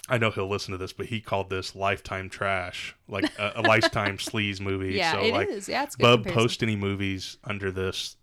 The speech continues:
Speaker 1: post that, uh, you think fit alongside this.
Speaker 3: Yeah, I think
Speaker 1: But
Speaker 3: Invisible Man is up there.
Speaker 1: Yeah, it's up there.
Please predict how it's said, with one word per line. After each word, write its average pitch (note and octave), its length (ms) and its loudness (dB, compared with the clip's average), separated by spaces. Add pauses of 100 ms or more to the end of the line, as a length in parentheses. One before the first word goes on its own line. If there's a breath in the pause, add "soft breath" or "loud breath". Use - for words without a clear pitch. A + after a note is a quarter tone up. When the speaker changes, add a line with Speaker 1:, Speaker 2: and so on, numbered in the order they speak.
(100)
Speaker 1:
post - 460 -4
that, F2+ 220 -8
uh, F2+ 200 -10
you F#2 200 -10
think F2+ 320 -12
fit G2 260 -4
alongside F2+ 600 -8
this. F2 340 -14
Speaker 3:
Yeah, - 240 -12
I A3 60 -6
think E4+ 160 0
Speaker 1:
But C#4 100 -4
Speaker 3:
Invisible G#3 380 -4
Man F3 260 -6
is C#3+ 180 -12
up - 300 -14 (180)
there. - 440 -14
Speaker 1:
Yeah, F#2 160 -2 (100)
it's - 160 -14
up - 140 -20
there. - 240 -20